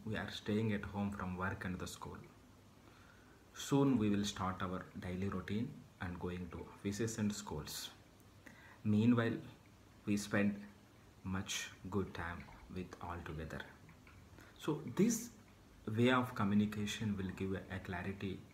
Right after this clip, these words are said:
about the situations. Otherwise, uh, there are certain fear, uh, in their minds and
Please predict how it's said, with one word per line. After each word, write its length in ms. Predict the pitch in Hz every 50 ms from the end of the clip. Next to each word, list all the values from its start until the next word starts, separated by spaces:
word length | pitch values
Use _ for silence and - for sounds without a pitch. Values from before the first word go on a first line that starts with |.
| - - - - - - -
about 320 | 98 90 90 87 87 92
the 60 | -
situations. 760 | - - - 78 - - 101 107 120 120 - 208 233 240 - - -
Otherwise, 720 | 120 113 160 165 170 170 156 151 156 151 - - - -
uh, 100 | - - - - 107 110
there 160 | 113 110 107
are 120 | 113 117
certain 380 | - - - 107 - 104 104 104
fear, 340 | - - - 113 101 - - - - - - - - - - - - - - -
uh, 60 | - - -
in 160 | 120 113 110
their 180 | 104 101 98 101
minds 380 | 98 95 95 101 107 104 107
and 200 | - 95 90 90